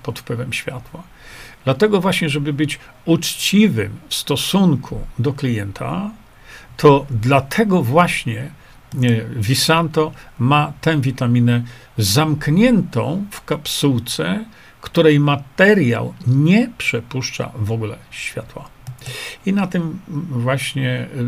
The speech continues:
to polega, żeby po prostu nie tylko nie oszukiwać,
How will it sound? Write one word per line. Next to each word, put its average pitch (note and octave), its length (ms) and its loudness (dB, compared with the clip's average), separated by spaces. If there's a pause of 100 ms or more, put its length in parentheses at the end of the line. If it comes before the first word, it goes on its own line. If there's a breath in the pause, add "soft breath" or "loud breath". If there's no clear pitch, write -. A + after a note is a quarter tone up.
(300)
to A#2+ 400 4
polega, A#2+ 320 2
żeby D#3 260 -2 (220)
po D3+ 100 -10
prostu E3 380 -4 (260 loud breath)
nie C#3 100 2
tylko A#3 240 4
nie F#3 160 4
oszukiwać, C3 960 -2